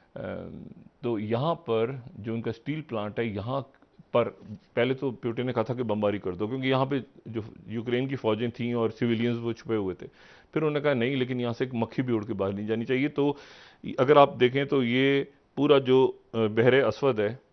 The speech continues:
अ, अ, बहरे अस्वद ब्लैक सी, उसको, उस पे एक लैंड ब्रिज क्रीमिया से लेके और दोम्बास तक ये कंप्लीट जो है एक लैंड ब्रिज बन गया है और ये एक बड़ा शहर है जो, अ, पुतिन के पास आ गया और पुतिन ने उसके साथ ही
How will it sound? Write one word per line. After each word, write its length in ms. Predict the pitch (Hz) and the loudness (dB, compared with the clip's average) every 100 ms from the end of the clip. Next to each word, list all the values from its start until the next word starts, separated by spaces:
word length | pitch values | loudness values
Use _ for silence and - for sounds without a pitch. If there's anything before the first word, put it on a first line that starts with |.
| - - | -14 -6
अ, 40 | |
अ, 560 | 107 110 95 107 98 101 | -2 -2 -4 -6 -6 -2
बहरे 280 | 113 113 | 2 2
अस्वद 260 | 113 - 117 | 2 -2 -4
ब्लैक 300 | 98 113 117 | 0 0 -2
सी, 260 | - 120 - | -6 -8 -8
उसको, 500 | 123 - 131 110 123 - - - | -10 -4 0 0 0 -8 -20 -8
उस 120 | 123 | -6
पे 140 | - 131 | 2 2
एक 80 | 113 | 2
लैंड 300 | 113 120 110 | 0 0 0
ब्रिज 240 | 110 110 - - _ _ _ | -2 -2 -8 -20 _ _ _
क्रीमिया 300 | 113 113 127 | -4 -2 -2
से 140 | 120 117 | -2 -2
लेके 420 | 101 98 131 160 - _ - | -4 -4 -6 -6 -10 _ -6
और 300 | 98 104 92 92 | 0 0 -2 -6
दोम्बास 500 | 101 101 95 98 - | -6 -2 -2 -2 -4
तक 120 | 110 - | -4 -4
ये 100 | 104 - | -10 -8
कंप्लीट 540 | 110 107 - 113 98 - - | -8 -6 -4 -4 -6 -12 -18
जो 140 | 127 104 | -10 -6
है 120 | 95 | -6
एक 120 | 101 | -6
लैंड 220 | 104 110 | -6 -6
ब्रिज 160 | 123 139 | -6 -6
बन 200 | 123 127 | -4 -4
गया 140 | 139 | -4
है 140 | 147 151 - - - - | -4 -6 -16 -20 -12 0
और 340 | 104 107 104 120 | 2 2 0 -4
ये 180 | 123 | -2
एक 560 | 120 113 107 - 107 107 | 0 0 -2 -4 0 0
बड़ा 260 | 95 107 117 | 2 4 4
शहर 340 | - 92 95 | 2 -4 -4
है 160 | 92 90 | -4 -6
जो, 260 | 104 98 107 | -6 -6 -6
अ, 520 | - _ _ _ 110 | -12 _ _ _ -16
पुतिन 640 | 110 98 117 107 107 101 | -14 -6 -2 -2 -4 -8
के 260 | - 110 101 | -10 -10 -10
पास 360 | - 104 110 127 | -4 -2 0 0
आ 80 | |
गया 220 | 120 113 127 | -2 0 0
और 60 | |
पुतिन 360 | 120 117 110 117 | 0 -4 -4 -4
ने 80 | 113 | -6
उसके 220 | - 107 | -6 -4
साथ 220 | 113 113 | 2 2
ही 300 | - 104 | 0 -8